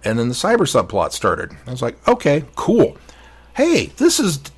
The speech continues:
this is Death in Heaven and Dark Water. This is awesome." "Oh, it's not." "Oh, okay."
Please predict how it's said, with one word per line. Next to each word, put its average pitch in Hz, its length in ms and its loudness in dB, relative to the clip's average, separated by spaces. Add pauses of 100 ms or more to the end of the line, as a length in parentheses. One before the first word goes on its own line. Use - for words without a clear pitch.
(180)
this 233 240 -4
is 226 80 -2
Death 156 300 2
in 185 80 2
Heaven 196 340 2
and 180 140 2
Dark 196 260 0
Water. 214 420 2 (760)
This - 240 4
is 160 220 -2
awesome." 269 800 6 (1000)
"Oh, 208 120 0
it's 180 160 -2
not." 160 400 2 (1400)
"Oh, 311 480 2
okay." 202 380 2